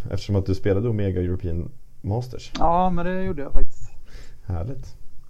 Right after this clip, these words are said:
Speaker 1: Det var, det är ju
Speaker 2: Ja.
Speaker 1: på sätt och vis und då, fast du inte riktigt unnar dig. Men
Speaker 2: Ja,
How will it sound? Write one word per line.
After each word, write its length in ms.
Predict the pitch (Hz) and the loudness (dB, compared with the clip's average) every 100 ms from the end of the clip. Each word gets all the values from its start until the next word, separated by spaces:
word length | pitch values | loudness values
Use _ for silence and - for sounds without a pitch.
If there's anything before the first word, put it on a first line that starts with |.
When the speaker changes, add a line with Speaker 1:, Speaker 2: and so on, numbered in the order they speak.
| - | -6
Speaker 1:
Det 100 | 107 | -4
var, 100 | 165 190 | -2 -2
det 180 | 147 165 220 | 0 0 0
är 40 | 208 | 0
ju 60 | |
Speaker 2:
Ja. 120 | 165 - - | -2 -4 -2
Speaker 1:
på 120 | 147 | -2
sätt 240 | 135 123 | 0 -2
och 80 | 120 | 0
vis 200 | 117 107 | 0 0
und 380 | - 101 92 85 | -2 -2 -2 -2
då, 160 | 76 90 98 | -2 -2 -2
fast 460 | 104 95 - - - | -4 -4 -8 -12 -6
du 100 | 101 | -4
inte 200 | 92 90 | -2 0
riktigt 380 | 90 95 95 95 | 0 0 4 8
unnar 260 | 87 80 | 8 8
dig. 180 | 78 80 | 2 6
Men 140 | 85 87 - - - - - - | 10 12 12 8 -4 2 8 10
Speaker 2:
Ja, 280 | - - | 10 6